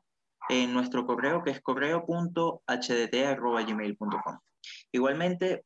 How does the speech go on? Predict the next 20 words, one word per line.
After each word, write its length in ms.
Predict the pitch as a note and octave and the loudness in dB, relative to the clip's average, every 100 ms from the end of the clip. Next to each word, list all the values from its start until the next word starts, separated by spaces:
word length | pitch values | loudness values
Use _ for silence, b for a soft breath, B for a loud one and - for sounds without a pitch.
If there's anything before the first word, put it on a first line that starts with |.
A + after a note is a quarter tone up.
| _ | _
bueno, 180 | C3 A2+ | -2 -2
el 100 | G#2 | -2
canal 280 | A2 B2 B2 | 0 2 2
de 140 | C3+ | 2
YouTube, 400 | C3+ C#3+ F3 F3 | 0 2 0 -2
el 100 | C3 | -8
canal 240 | A#2+ A#2 A#2+ | -4 0 0
de 100 | C3+ | 0
YouTube 280 | C3+ C3 C3 | 0 0 -2
está, 800 | - C#3 C3+ C3+ C3+ A#2+ B2 G#2 - | -2 0 2 4 4 2 2 -2 -2
lo 180 | A#2+ A2+ | -2 0
pueden 240 | A#2+ C3 | -2 0
conseguir 520 | C#3 C3+ A#2 G#2+ A#2 | -2 -2 -2 -2 0
desde 240 | B2+ C3+ A#2 | -2 -2 -2
el 100 | A2 | -2
mismo, 960 | A#2 - B2+ B2+ B2 A2 G#2 G2 G2 _ _ _ _ - | -4 -2 0 2 2 2 2 0 -4 _ _ _ _ -4
en 140 | A#2 | 0
el 120 | A2+ | 0
mismo 320 | A2 B2 C3 C3 | 0 0 0 2
link 320 | C3+ D3 | 2 0